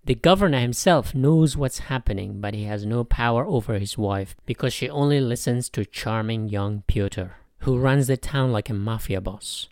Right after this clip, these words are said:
But he's still not there yet. He has a few other plans to fall into place before he can achieve his socialist revolution. He gathers everyone, including Nikolai and Shatov, to tell them about the violent overthrow of the government. While everyone agrees with him,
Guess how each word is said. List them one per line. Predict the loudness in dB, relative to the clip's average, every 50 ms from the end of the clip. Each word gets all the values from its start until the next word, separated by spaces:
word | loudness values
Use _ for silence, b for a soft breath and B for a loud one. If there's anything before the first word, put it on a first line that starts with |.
| -12 _ 0
But | 0 2
he's | 4 2 2 2 0
still | 2 4 4 6
not | 6 6 6 4 4 4
there | 4 4 4 4
yet. | 4 2 -2 -4 -6 -2
He | 0 0 2
has | 2 2 0 0
a | -2
few | -4 -2 2 2 4 4
other | 4 4 2 4
plans | 4 6 6 6 2 2 0 -2
to | -4 -6
fall | 0 2 2 2
into | 2 0 -2 -2
place | 0 2 4 4 4 2 0 -2
before | -2 -4 -2 2 2 2 2
he | 0 -4
can | -6 -6 -6 -6
achieve | -6 -6 -4 -2 0 0 0 0 -2
his | -4 -4 -2
socialist | -2 -2 -2 -2 -2 -4 -4 -4 -4 -6 -4 -4
revolution. | -2 -2 0 0 0 0 -2 -2 -6 -8 -10 -10 -14 -20
He | -12 -4 -2 -2 0
gathers | 2 2 2 4 4 2 2 2
everyone, | 0 0 0 0 0 0 0 0
including | 0 -2 -2 -2 0 2 2 4 4 2 0
Nikolai | -2 -4 -4 -4 -2 -2 0 0
and | -2 -2 -4 -4 -4
Shatov, | -4 -4 -4 -4 -2 -2 -4 -4 -4
to | -6 -8
tell | -8 -6 -6 -4 -2 -2 0
them | 0 0 -2 -2 -4
about | -4 -6 -4 -4 -4 -4 -6
the | -6 -8
violent | -4 -2 -2 0 0 -2 -2 -4 -6 -6
overthrow | -4 -4 -2 -2 -4 -6 -4 -4 -2 -2 -2
of | -2 -4
the | -8
government. | -6 -6 -6 -6 -6 -8 -10 -12 -16 _ _ _
While | 2 4 4 4 2 0 0
everyone | 0 2 4 6 6 6 6 6
agrees | 4 2 2 2 4 4 4 4 2
with | 0 0
him, | -2 -2 -2 0 -2 -2 -4